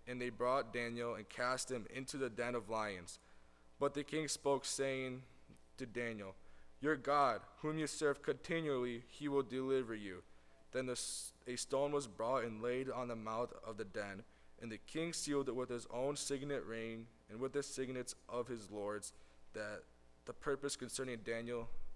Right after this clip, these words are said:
might not be changed. Now the king went to his pla-, to his palace and spent the night fasting,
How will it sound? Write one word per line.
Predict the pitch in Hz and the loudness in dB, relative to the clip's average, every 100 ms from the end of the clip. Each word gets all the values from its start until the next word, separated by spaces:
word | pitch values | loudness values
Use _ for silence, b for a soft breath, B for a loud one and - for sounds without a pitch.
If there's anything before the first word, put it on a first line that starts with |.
| - | -2
might | 113 117 | -2 0
not | 107 - | 0 -2
be | |
changed. | 113 - 107 104 - - - - - - - - - - - - - - - - B B B B | -8 -6 -6 -8 -10 -12 -16 -20 -20 -20 -18 -18 -18 -20 -20 -20 -20 -20 -20 -20 B B B B
Now | 143 151 | 4 4
the | 139 | 4
king | - 180 160 | 0 0 2
went | 151 143 | 2 2
to | - 151 | 0 0
his | 135 | 0
pla-, | - 135 120 - - - | 0 0 2 0 -6 -6
to | 143 | -2
his | 135 | -2
palace | - 131 123 123 117 - | -2 0 2 2 -2 -6
and | - 117 | -8 -6
spent | - 131 127 | -2 0 0
the | 120 | -2
night | 123 127 | -4 -4
fasting, | - 123 120 120 - 110 | -2 0 2 0 -4 -6